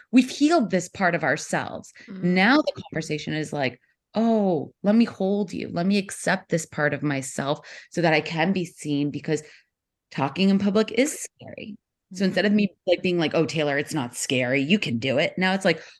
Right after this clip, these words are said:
Speaker 1: "Oh, dang, no, this is scary.
Speaker 2: Mm-hmm.
Speaker 1: This is scary and, and you can do it."
Speaker 2: Yeah.
Speaker 1: I know
Speaker 2: So
Speaker 1: that was kind of like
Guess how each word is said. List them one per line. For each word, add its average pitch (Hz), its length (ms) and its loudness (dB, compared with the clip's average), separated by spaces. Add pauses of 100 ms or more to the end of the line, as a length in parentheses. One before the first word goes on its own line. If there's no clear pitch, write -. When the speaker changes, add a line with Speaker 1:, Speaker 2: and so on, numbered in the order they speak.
(120)
Speaker 1:
"Oh, 262 100 8
dang, 208 320 4
no, 180 160 4
this 185 240 0
is 175 180 0
scary. 139 460 -2 (320)
Speaker 2:
Mm-hmm. 185 240 -16
Speaker 1:
This 262 160 2
is 269 120 -2
scary 220 460 -2
and, 202 280 2 (360)
and 190 480 4 (120)
you 160 120 0
can 143 200 0
do 110 100 0
it." - 140 -10 (460)
Speaker 2:
Yeah. 185 340 -16 (160)
Speaker 1:
I 226 40 8
know 214 120 6
Speaker 2:
So 220 80 2
Speaker 1:
that 233 80 8
was 233 120 4
kind 208 220 2
of - 80 -20
like 220 260 4